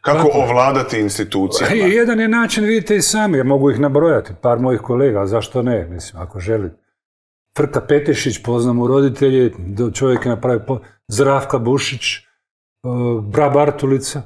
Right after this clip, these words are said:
Speaker 2: a čujte što je. A ljude mogu se kupiti, <laughs> dajte im novce, neko će za penkalu, a neko će za dvadeset tisuća eura.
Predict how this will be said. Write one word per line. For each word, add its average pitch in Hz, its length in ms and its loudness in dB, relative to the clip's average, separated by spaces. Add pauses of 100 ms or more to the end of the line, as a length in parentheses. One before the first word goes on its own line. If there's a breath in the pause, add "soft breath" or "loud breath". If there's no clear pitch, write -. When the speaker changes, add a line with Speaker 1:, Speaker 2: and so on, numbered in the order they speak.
(140)
Speaker 2:
a - 200 -10
čujte - 320 -20
što - 180 -10
je. - 300 -20
A 160 140 -2
ljude 269 260 6
mogu 285 340 4
se 277 200 0
kupiti, 320 600 2
<laughs> 190 140 4
dajte 277 260 2
im 220 100 4
novce, 247 440 2 (160 loud breath)
neko 208 260 2
će 208 140 0
za 170 220 2
penkalu, 156 560 2
a 214 40 4
neko 208 240 -2
će 214 140 -2
za 185 120 -2
dvadeset 208 300 0
tisuća 208 420 -2
eura. 175 460 -2